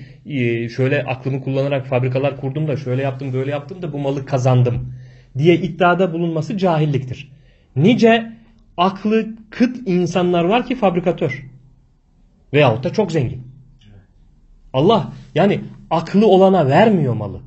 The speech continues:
Nice çok dahi insanlar var ki malı mülkü yok. Demek ki bu akılla kazanılan bir şey değil bu mal mülk. Bu maddi kazanç.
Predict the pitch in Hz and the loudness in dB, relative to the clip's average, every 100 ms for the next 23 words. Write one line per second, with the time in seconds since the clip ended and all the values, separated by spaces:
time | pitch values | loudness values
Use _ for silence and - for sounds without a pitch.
0 | - - 143 247 311 277 - 285 233 147 | -20 -8 0 2 2 0 0 -2 -2 2
1 | 160 180 180 175 302 311 254 214 196 185 | 6 6 6 6 6 6 4 0 0 0
2 | 175 156 156 156 285 277 277 254 - 113 | 0 0 0 -2 0 0 2 -2 -4 -6
3 | - - - - _ _ - _ _ - | -8 -16 -20 -20 _ _ -20 _ _ -18
4 | - 156 311 262 160 165 277 233 196 196 | -2 2 2 2 0 2 0 0 -2 0
5 | 302 220 127 160 180 233 180 127 127 143 | 0 0 0 -2 0 -2 -2 -2 -2 0
6 | 123 208 131 104 90 82 - - - - | 0 0 0 -4 -6 -12 -18 -20 -20 -20
7 | - _ 135 131 139 - 143 - 107 98 | -20 _ -2 2 2 2 -2 -2 -4 -6
8 | 87 | -12